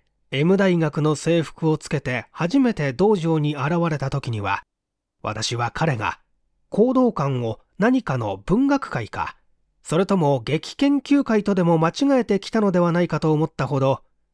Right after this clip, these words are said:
色の白い、見るからに弱々しそうな、それに体のこなしから口の利き方まで、なんとなく女性的な青年で、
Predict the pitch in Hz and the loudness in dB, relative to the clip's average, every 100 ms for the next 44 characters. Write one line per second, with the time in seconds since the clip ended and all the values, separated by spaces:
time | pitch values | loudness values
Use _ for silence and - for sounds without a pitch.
0 | _ _ - 107 101 110 110 - 120 123 | _ _ -10 -8 -6 -4 -4 -4 -4 -4
1 | 95 - _ _ _ _ _ - 214 226 | -6 -10 _ _ _ _ _ 0 2 2
2 | - 170 165 151 143 139 151 208 220 214 | 2 0 0 0 2 2 2 2 2 0
3 | - - 170 113 80 - _ _ _ _ | -2 -2 0 0 -6 -10 _ _ _ _
4 | _ _ - 131 131 127 131 _ _ _ | _ _ -8 -4 -2 -2 -4 _ _ _
5 | _ - 139 160 165 160 165 160 - 165 | _ -6 -2 0 0 0 0 0 0 -2
6 | 156 - 151 160 156 - - 214 208 - | -2 -4 -2 -2 -2 -8 -2 0 0 -4
7 | - - 196 208 180 156 131 - _ _ | -20 -6 -2 0 2 0 -2 -6 _ _
8 | - 113 196 277 262 - 110 - 107 202 | -8 -6 -4 -2 -2 -2 -8 -8 -4 -2
9 | 254 247 240 226 196 180 170 156 135 117 | 0 -2 0 -2 0 0 0 0 -2 -6